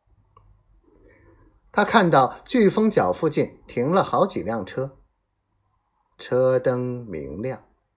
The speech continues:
他感到非常紧张。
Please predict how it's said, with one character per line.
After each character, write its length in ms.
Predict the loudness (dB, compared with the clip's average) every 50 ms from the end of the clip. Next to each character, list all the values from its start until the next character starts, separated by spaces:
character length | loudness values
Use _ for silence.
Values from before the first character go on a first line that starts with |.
| _ _ _ _ _ _ _ _ -20 -20 -20 -20 -20 _ _ _ _ _
他 160 | -4 -4 -2
感 220 | -2 -4 -6 -6
到 200 | -6 -8 -6 -6
非 320 | -4 -2 0 2 2 2 2
常 280 | -2 -4 -8 -10 -10
紧 220 | -10 -10 -12 -12 -12
张。 320 | -12 -12 -12 -12 -14 -18